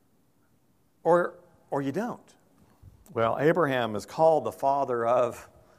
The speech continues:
the faith for good reason, because at the end of that, Abraham, it says,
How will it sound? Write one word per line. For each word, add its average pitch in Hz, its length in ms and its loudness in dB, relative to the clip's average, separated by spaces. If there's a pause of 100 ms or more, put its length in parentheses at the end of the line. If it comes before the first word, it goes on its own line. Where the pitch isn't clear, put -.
(160)
the 120 140 -4
faith 165 460 2
for 123 200 -4
good 127 200 2
reason, 147 420 2
because 139 380 4 (480)
at 180 180 0
the 151 80 -2
end 202 280 2
of 170 80 2
that, 202 320 8
Abraham, 180 580 4
it 151 120 0
says, 170 440 2